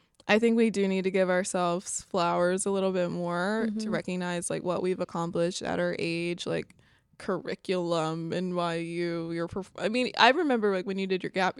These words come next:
Speaker 1: your cabaret, and I was like, "Oh my God, I'm going to see Abby perform in the city, in
Speaker 2: <laughs>
Speaker 1: New York City." I was like, "I sound like a tourist." Like, "Oh my God, Abby's performing in the big city," right?
Speaker 2: <laughs>
Speaker 1: But those things are, like,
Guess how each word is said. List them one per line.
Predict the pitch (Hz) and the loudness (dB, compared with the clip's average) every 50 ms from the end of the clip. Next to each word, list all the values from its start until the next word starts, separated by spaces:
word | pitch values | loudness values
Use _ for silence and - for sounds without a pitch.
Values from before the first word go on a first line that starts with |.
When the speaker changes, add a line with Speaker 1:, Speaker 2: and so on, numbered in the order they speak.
| 277 | -8
Speaker 1:
your | - 185 | -10 -8
cabaret, | - - 220 190 180 160 156 180 226 - - - - 202 - - - - - _ - | -2 0 2 2 2 2 2 2 2 2 2 0 0 -2 -2 -6 -12 -20 -20 _ 0
and | 233 247 | 2 2
I | |
was | 240 226 - | 2 2 0
like, | 226 - | -4 -4
"Oh | 220 | -4
my | 214 220 - - - - | -6 -6 -8 -10 -14 -12
God, | - - 247 | -12 -10 -10
I'm | - - | -10 -8
going | - 202 - - 226 | -6 -6 -6 -4 -4
to | 220 | -4
see | - - - - | -4 -2 -2 2
Abby | - 180 220 262 - - - | 4 4 4 4 2 2 6
perform | - 302 302 - 302 - 403 - 285 269 220 | 8 8 10 10 8 8 10 10 10 10 10
in | 185 277 277 - | 10 8 8 8
the | - 247 269 | 8 6 6
city, | 294 302 - - | 4 2 0 2
in | 180 170 180 185 | 2 2 2 0
Speaker 2:
<laughs> | 202 | 2
Speaker 1:
New | 254 302 | 0 0
York | 302 330 - - - | 0 0 -2 -2 -4
City." | - - - - - - | -6 -6 -4 -2 0 2
I | |
was | 220 - | 2 2
like, | - - | 2 4
"I | 226 269 | 4 4
sound | - 320 330 370 | 6 6 6 6
like | 330 262 - | 6 4 4
a | 165 | 2
tourist." | - - 226 196 170 175 180 226 - - | 0 0 2 6 8 8 8 8 8 6
Like, | 240 214 - - - - 349 349 339 | 2 2 0 0 -4 -8 -6 -2 2
"Oh | 254 311 285 | 4 4 6
my | 226 170 170 175 | 6 4 2 0
God, | - - 220 277 269 269 285 - | -2 -2 0 2 4 4 2 2
Abby's | - 262 294 254 240 226 - | 0 0 2 2 2 2 0
performing | - 202 - - 233 233 220 175 147 | -2 -2 0 2 4 4 4 6 4
in | 156 160 | 4 4
the | - - | 2 0
big | - - 330 370 180 180 | 0 2 4 4 4 4
city," | - - 330 277 226 208 185 185 | 2 4 4 6 6 6 8 8
right? | 190 214 233 254 254 247 - - - - | 10 10 10 8 6 6 2 2 4 4
Speaker 2:
<laughs> | 294 - 240 - - - 262 - | 6 6 4 2 -2 -8 -2 0
Speaker 1:
But | - 330 302 | 2 4 6
those | 311 320 349 - | 6 4 6 8
things | - 466 427 381 339 | 10 10 10 8 6
are, | 370 339 | 4 4
like, | 302 254 226 190 - - | 4 4 2 2 -2 -6